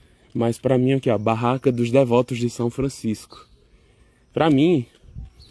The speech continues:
a imagem mais linda, é, de São Francisco já feita é esta. Talvez seja uma das primitivas, né, ó? Prestem atenção.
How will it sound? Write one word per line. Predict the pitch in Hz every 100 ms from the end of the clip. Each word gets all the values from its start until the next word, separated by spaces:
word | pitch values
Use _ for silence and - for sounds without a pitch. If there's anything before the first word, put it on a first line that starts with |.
| - _ - _
a | -
imagem | 165 180 175 160
mais | 165 175 226
linda, | 170 147 180 214 139 120 - - - - -
é, | 120 117 113 113 113 _ _ _
de | 127
São | 120 170
Francisco | 165 156 - 165 170 -
já | 131 123
feita | - 151 160 131 - _ -
é | - 151 127
esta. | 123 - - 101 - _ _ _ _ _ _ _ _
Talvez | - 110 143
seja | - 143 135 143
uma | 160 175
das | 151 151
primitivas, | - 147 175 - 156 127 120 113
né, | 123 151
ó? | 107 107 _ _ _ -
Prestem | 120 117 127
atenção. | 127 139 - 117